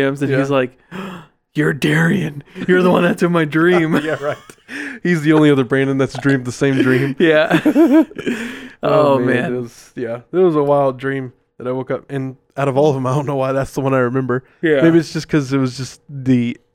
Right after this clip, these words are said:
Speaker 2: the weirdness of the,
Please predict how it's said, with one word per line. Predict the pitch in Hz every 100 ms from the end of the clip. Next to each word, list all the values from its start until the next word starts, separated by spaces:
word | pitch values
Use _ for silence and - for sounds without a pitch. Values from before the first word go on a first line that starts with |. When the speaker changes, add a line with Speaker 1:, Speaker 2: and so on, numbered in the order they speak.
| _ _ _
Speaker 2:
the | -
weirdness | 117 117 123 131 123
of | 135 123 123 - _ _ _ _ _ _ _ _ _ _ - -
the, | 117